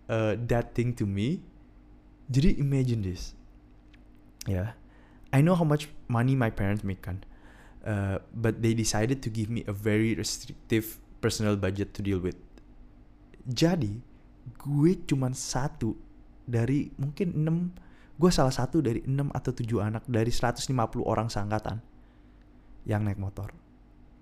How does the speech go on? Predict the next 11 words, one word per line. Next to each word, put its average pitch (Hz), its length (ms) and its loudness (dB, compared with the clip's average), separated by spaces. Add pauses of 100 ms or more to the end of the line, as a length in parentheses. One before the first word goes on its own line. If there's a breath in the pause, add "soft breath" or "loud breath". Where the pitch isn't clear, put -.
(1040)
Seriusan 104 880 0
ini 101 120 -8
gue. - 160 -12 (1700)
Ingat 135 180 8
ya, 92 100 -6 (160)
ini 143 160 6
sekolah, 156 640 2
sekolah 113 560 2
orang 127 240 0 (280)
ada 107 200 0
duit. 107 240 0